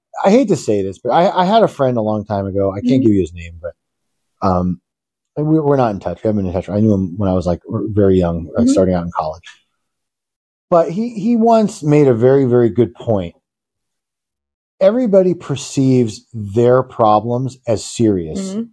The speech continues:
Speaker 1: even if others don't.
Speaker 2: Mm-hmm.
Speaker 1: So while I might laugh at some of these things, like the mom that wants all of her gift money back or things like that, to the people that this is happening to,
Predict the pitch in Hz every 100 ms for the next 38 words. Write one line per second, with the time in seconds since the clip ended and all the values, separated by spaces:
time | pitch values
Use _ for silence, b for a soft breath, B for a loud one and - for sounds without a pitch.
0 | _ _ 160 165 165 147 127 117 107 92
1 | 87 95 76 - - 180 185 226 _ _
2 | - 170 151 165 151 143 143 151 190 185
3 | 175 127 120 117 123 - 95 - 113 117
4 | 120 117 - 120 120 101 101 101 - 98
5 | 101 104 104 95 101 98 95 95 98 92
6 | 95 92 90 98 - 101 101 98 95 95
7 | - 95 98 98 92 95 98 _ _ _
8 | _ _ - 185 185 247 262 240 147 127
9 | 123 98 104 107 104 95 87 87